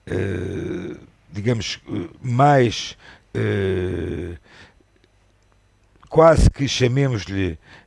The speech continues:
eh, mais branda, por assim dizer, em relação, eh, a, a temas como este que o Pedro lançou, que, que é dos comunatos e da, e da, e da, e da reocupação de,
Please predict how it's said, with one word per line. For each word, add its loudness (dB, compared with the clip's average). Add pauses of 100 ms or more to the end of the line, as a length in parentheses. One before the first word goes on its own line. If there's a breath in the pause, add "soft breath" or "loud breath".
(120)
eh, -2 (560 soft breath)
mais 2 (120)
branda, 6
por -6
assim -4
dizer, 0
em 2
relação, 0 (480 loud breath)
eh, 0
a, 0
a -4
temas 0
como -2
este 2
que -6
o -6
Pedro -2
lançou, -2 (500 loud breath)
que, 2
que 0
é 6
dos -6
comunatos -4
e -10
da, -4
e -6
da, -2 (440 loud breath)
e -6
da, 2
e -4
da -2
reocupação 2
de, -12